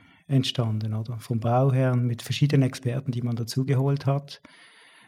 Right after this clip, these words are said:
Äh, und eigentlich von dem abgeleitet haben wir ein, ein Material, eine Konstruktionsmethode uns überlegt. Und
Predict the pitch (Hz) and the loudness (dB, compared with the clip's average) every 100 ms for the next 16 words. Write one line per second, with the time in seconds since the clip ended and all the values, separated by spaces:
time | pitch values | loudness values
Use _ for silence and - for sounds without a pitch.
0 | _ _ 123 120 123 143 123 135 156 147 | _ _ -4 -4 0 2 8 8 8 4
1 | - - 143 143 156 147 151 165 151 147 | -4 8 12 12 12 12 10 10 12 12
2 | 143 143 139 135 135 135 131 131 127 - | 12 10 10 10 10 8 8 6 4 0
3 | 143 127 123 120 113 123 117 120 147 139 | 2 4 6 4 2 4 4 6 6 6
4 | 123 120 123 117 127 113 - 117 135 135 | 4 2 0 0 -4 -6 -2 2 2 2
5 | 127 - 120 117 117 110 113 113 110 107 | -2 0 -2 0 -2 -2 -4 -2 -2 -4
6 | - - - _ _ _ _ _ _ _ | -8 -16 -18 _ _ _ _ _ _ _
7 | _ _ _ _ _ _ 127 113 - | _ _ _ _ _ _ 0 0 -4